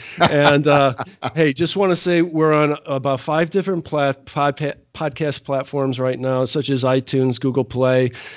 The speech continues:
Speaker 1: Um, those are the big ones. There's a couple more.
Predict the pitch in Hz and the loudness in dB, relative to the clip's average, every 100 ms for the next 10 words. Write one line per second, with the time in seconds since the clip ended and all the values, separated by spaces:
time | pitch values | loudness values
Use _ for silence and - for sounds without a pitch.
0 | - - 123 120 120 120 113 _ _ - | -14 -4 0 0 0 -2 -6 _ _ -18
1 | - 135 135 147 143 135 131 123 131 127 | -4 0 2 2 2 2 2 0 -2 -2
2 | 135 123 - _ - 135 135 135 131 | -4 -6 -8 _ -6 -2 0 2 2